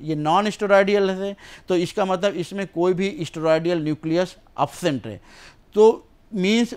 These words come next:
ओरल कंट्रासेप्टिव दो टाइप्स के हैं, फीमेल ओरल कंट्रासेप्टिव, मेल ओरल कंट्रासेप्टिव।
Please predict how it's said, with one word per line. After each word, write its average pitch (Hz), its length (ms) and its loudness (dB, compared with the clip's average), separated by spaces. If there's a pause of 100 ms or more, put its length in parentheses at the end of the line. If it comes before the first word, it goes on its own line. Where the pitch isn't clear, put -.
ओरल 196 320 6
कंट्रासेप्टिव 226 880 0 (240)
दो 127 280 4
टाइप्स 220 440 4
के 240 120 -2
हैं, 226 280 -2 (360)
फीमेल 226 380 2
ओरल 233 180 8
कंट्रासेप्टिव, 233 800 -2 (380)
मेल 180 420 2
ओरल 220 200 6
कंट्रासेप्टिव। 220 800 -4